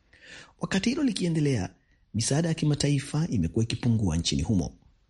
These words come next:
Umoja wa Mataifa unaamini kuwa hatua yake ya kutoa dola milioni arobaini za dharura itachochea wafadhili wengine wa kimataifa kutoa fedha zaidi kwa D R C. Kufikia sasa, Umoja wa Mataifa umepokea asilimia kumi na tatu pekee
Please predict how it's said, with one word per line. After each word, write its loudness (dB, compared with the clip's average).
Umoja 2
wa 4
Mataifa 2
unaamini 2
kuwa -2
hatua 0
yake 0
ya 0
kutoa 0
dola 4
milioni 4
arobaini 2
za 0
dharura 2
itachochea 2
wafadhili 2
wengine 2
wa 2
kimataifa 0
kutoa -2
fedha 0
zaidi 2
kwa -2
D 0
R 0
C. 0
Kufikia -4
sasa, 2
Umoja 4
wa 4
Mataifa 2
umepokea 0
asilimia 2
kumi 0
na 2
tatu -2
pekee -2